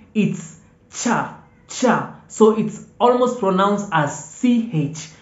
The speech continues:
So it's cha, cha. And the example for this is chakula, chakula, chakula. So C H A K U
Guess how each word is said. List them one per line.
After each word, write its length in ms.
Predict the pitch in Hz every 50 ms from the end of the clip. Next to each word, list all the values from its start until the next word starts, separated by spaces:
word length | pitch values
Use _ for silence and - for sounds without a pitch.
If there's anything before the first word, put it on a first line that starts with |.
| - -
So 320 | - - - 220 220 214 175
it's 360 | - - - - - - -
cha, 440 | 226 214 190 151 131 - - - - - -
cha. 500 | - - - 214 208 175 143 - - - - - - - _ -
And 140 | 196 185
the 80 | 180 196
example 580 | 185 160 - - 214 220 220 233 226 - 262 247
for 240 | - - 196 180
this 440 | 151 - 180 214 202 - - - - - - - -
is 380 | 202 190 175 160 - - - - - - -
chakula, 960 | - - 226 208 - - - - 220 220 208 214 196 175 143 127 - - - - - - _ _ _ _ _ _
chakula, 1500 | - - - 233 208 196 196 190 - - - - - - 226 226 226 220 220 220 - - 175 165 160 151 139 - - - - - - _ _ _ _ _ _ -
chakula. 1600 | - - 226 208 190 190 185 185 185 - - - - - 233 240 233 226 226 220 - - 165 170 165 151 143 123 - - - - -
So 240 | - - - 196 185
C 440 | - - - 269 269 269 262 -
H 320 | 220 214 214 214 - - - -
A 420 | 185 185 196 247 - - - - - - _ _ _ -
K 240 | - 247 240 240
U 560 | 233 220 196 185 185 202 240 302 - - -